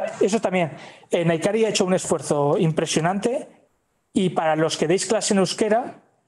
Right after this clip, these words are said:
ha traducido todo el material. O sea, no está solo en castellano, sino también en euskera.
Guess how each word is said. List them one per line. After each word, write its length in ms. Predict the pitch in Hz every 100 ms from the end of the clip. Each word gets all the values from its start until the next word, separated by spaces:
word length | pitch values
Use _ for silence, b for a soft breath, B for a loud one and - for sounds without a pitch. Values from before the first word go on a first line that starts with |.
| _ _
ha 140 | 185 190
traducido 500 | 208 196 165 214 220
todo 240 | 220 190
el 80 | 180
material. 480 | 151 147 139 127 135 -
O 40 |
sea, 100 | 175
no 140 | 170 196
está 240 | - 190
solo 180 | - 190
en 80 | 175
castellano, 360 | 185 185 214
sino 200 | 196 165
también 380 | 151 156 202 190 B B B - -
en 460 | 175 156 147 147
euskera. 520 | 147 131 - 156 123